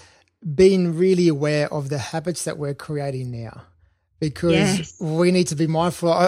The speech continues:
Speaker 1: I think I spoke about this in one of my solo rounds recently, but we, right now, we are helping to create who we're gonna be whenever this is over.
Speaker 2: Mm.
Speaker 1: We can either be the same, we can either go backwards, like you mentioned,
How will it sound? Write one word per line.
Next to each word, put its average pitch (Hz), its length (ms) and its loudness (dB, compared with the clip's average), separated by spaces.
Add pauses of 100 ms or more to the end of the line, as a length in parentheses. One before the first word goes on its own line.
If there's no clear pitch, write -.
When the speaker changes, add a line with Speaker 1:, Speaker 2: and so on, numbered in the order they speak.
Speaker 1:
I - 20 2
think 220 180 4
I 196 40 6
spoke 180 260 2
about 170 200 4
this 160 140 -2
in 170 80 0
one 160 100 0
of 147 60 -4
my 143 60 -4
solo 175 260 -2
rounds 156 260 -2
recently, 156 320 -6
but 160 220 -4 (800)
we, 202 580 2
right 208 400 2
now, 180 380 2
we 175 360 2
are 180 60 6
helping 170 400 0
to - 140 -10
create 156 580 -2
who 156 240 -2
we're 156 140 0
gonna 147 260 -2
be 151 320 0
whenever 143 460 -2
this 135 200 -8
is 143 120 -8
over. 123 340 -10 (1080)
Speaker 2:
Mm. 180 280 -4
Speaker 1:
We 175 220 2
can 165 200 -2
either 165 320 2 (280)
be 143 120 -2
the 135 80 -4
same, 175 440 -6 (580)
we 156 100 0
can 160 100 -4
either 160 160 0
go 143 200 -2
backwards, 151 440 -4
like 151 200 -4
you 147 180 -4
mentioned, 151 440 -6